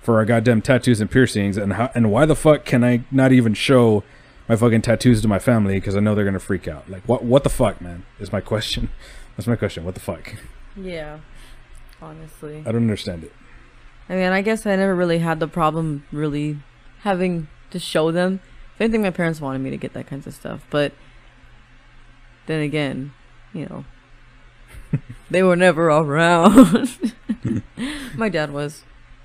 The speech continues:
Speaker 1: Dad was.
Speaker 2: My dad, my brother, yeah. My mom was in and out. I'm not afraid to say that either. Everybody knows.
Speaker 1: Hmm.
Speaker 2: You know, my mom was in and out. I love her now, you know,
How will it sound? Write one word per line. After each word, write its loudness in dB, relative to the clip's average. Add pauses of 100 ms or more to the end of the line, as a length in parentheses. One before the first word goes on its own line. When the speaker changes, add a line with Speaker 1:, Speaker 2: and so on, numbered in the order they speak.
(1300)
Speaker 1:
Dad -6
was. -12 (260)
Speaker 2:
My -10
dad, -10
my -10
brother, -12
yeah. -12 (720)
My -12
mom -10
was -12
in -10
and -8
out. -6 (1200)
I'm -6
not 0
afraid -4
to -8
say -4
that -4
either. -4
Everybody -4
knows. -6 (580)
Speaker 1:
Hmm. 0
Speaker 2:
You -2
know, -4
my -2
mom -2
was -4
in -4
and -6
out. -6 (1200)
I 2
love 4
her 0
now, -2 (280)
you -8
know, -8